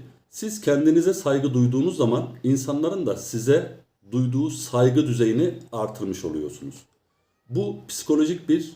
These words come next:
gerçek. Araştırmalarla ortaya konmuş psikolojik bir gerçek sevgili dostlar. Kendine saygı duymayan insana hiç kimse saygı duymaz. Ve kendine saygı duyan insanların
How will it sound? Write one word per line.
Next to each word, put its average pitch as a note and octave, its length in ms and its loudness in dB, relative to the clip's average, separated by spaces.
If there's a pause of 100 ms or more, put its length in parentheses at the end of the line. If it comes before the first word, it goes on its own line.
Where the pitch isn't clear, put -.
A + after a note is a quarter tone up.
(140)
gerçek. A#2 420 0 (160)
Araştırmalarla B2 800 0
ortaya A#2 480 0
konmuş G2 380 -6
psikolojik A2+ 520 -8
bir A#2+ 60 -4
gerçek F#2+ 440 -2
sevgili F#2 360 -8
dostlar. - 440 -8 (580)
Kendine E3 360 2
saygı B2 380 -2
duymayan G2+ 460 -4
insana B2 640 0 (380)
hiç - 200 -12
kimse C#3 460 0
saygı - 540 -2
duymaz. G#2 460 0
Ve F#2+ 160 -6
kendine C#3+ 600 0
saygı - 420 -2
duyan B2 200 2
insanların A#2 640 0